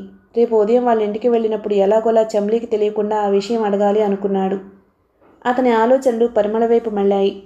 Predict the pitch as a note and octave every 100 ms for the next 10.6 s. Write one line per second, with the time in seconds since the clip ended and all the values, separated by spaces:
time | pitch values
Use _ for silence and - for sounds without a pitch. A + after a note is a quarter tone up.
0 | - _ _ _ _ - G#3 G3+ G3 G#3+
1 | A#3 A#3 A#3 G#3 G#3 G#3 G3 G3 - _
2 | _ _ - B3 B3 B3+ C4 D4 C4 A#3
3 | A3 A3 A#3 B3+ A#3+ G#3+ G#3+ A#3+ B3 A#3+
4 | B3 A#3 G3+ G3+ G#3 G3+ G#3+ A#3 A#3 A#3
5 | A3 G#3+ G#3+ A#3+ B3+ - - _ _ _
6 | A#3 A#3 C#4 C4+ A3+ G#3 A#3 A#3+ B3 B3
7 | A#3+ A#3 A#3 A#3 A3+ A3+ A3+ _ _ _
8 | _ _ A3+ A#3 A#3+ A#3+ G#3+ G#3+ G#3+ A3+
9 | - B3 B3 A#3+ A3 A#3+ A#3 G#3+ A3+ A3
10 | G#3+ A3+ A3+ A3+ A3 A3